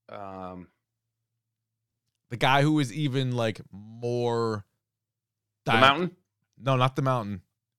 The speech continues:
Speaker 2: He's more diabolical than Joffrey. Was a bad guy, like, after Joffrey.
Speaker 1: Oh, uh, Littlefinger. Littlefinger.
Speaker 2: No.
Speaker 1: Not Littlefinger?
Speaker 2: No, no.
Speaker 1: Who?
Speaker 2: Ramsay Bolton.
Speaker 1: Oh, shit, yeah.
Speaker 2: He was such a fucking guy.
Speaker 1: Yeah.
Speaker 2: Oh, he was awful.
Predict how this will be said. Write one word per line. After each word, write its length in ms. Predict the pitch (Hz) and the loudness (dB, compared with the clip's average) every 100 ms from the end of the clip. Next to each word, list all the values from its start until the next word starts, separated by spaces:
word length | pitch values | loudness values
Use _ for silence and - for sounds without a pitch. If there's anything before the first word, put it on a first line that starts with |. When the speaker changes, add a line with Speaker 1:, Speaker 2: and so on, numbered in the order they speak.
| _ _ _ _ | _ _ _ _
Speaker 2:
He's 200 | 135 135 - | -6 -6 -8
more 360 | 135 147 170 | 2 4 6
diabolical 760 | 165 156 151 135 131 127 120 113 | 6 6 6 6 4 4 2 -2
than 160 | 107 101 | -2 -4
Joffrey. 520 | 107 98 85 82 80 - _ _ _ _ _ _ _ _ _ | -2 -2 -4 -12 -16 -18 _ _ _ _ _ _ _ _ _
Was 80 | 98 | -8
a 60 | 101 | 0
bad 280 | 113 113 113 | 4 4 4
guy, 160 | 120 | 0
like, 180 | 107 98 - | 0 -2 0
after 380 | 104 95 - 90 | 0 0 -4 -8
Joffrey. 480 | 90 78 - 73 - _ _ _ _ _ _ _ _ _ | -8 -8 -12 -18 -18 _ _ _ _ _ _ _ _ _
Speaker 1:
Oh, 180 | 123 117 | 8 10
uh, 120 | 117 | 8
Littlefinger. 340 | 123 139 120 92 | 6 2 0 0
Littlefinger. 400 | 131 123 85 78 _ _ | 0 0 -4 -8 _ _
Speaker 2:
No. 320 | 95 143 185 | 0 2 2
Speaker 1:
Not 140 | 120 104 | 0 -2
Littlefinger? 340 | 107 117 123 | -2 -4 -6
Speaker 2:
No, 300 | 113 143 156 - | -2 -2 -4 -8
no. 260 | 104 151 131 _ _ _ _ _ | -6 -6 -6 _ _ _ _ _
Speaker 1:
Who? 300 | 180 - - _ | 2 2 -2 _
Speaker 2:
Ramsay 460 | 95 135 175 151 170 | 0 4 4 4 2
Bolton. 480 | 143 170 220 107 - _ _ _ _ _ _ _ _ _ _ _ _ - | 2 2 0 -6 -12 _ _ _ _ _ _ _ _ _ _ _ _ -2
Speaker 1:
Oh, 260 | 165 180 | 2 2
shit, 380 | 170 - 226 226 | 2 2 4 4
yeah. 340 | 202 220 247 151 | 4 4 6 6
Speaker 2:
He 80 | |
was 140 | 147 135 | 4 2
such 280 | - 104 - | -2 -6 -6
a 60 | |
fucking 460 | 87 - 101 95 92 | -8 -8 -8 -8 -12
guy. 80 | - | -4
Speaker 1:
Yeah. 240 | 185 110 92 | 0 0 0
Speaker 2:
Oh, 40 | |
he 240 | 135 113 | -2 -4
was 140 | 107 78 | -4 -4
awful. 440 | 82 87 82 92 | -2 -2 -2 -6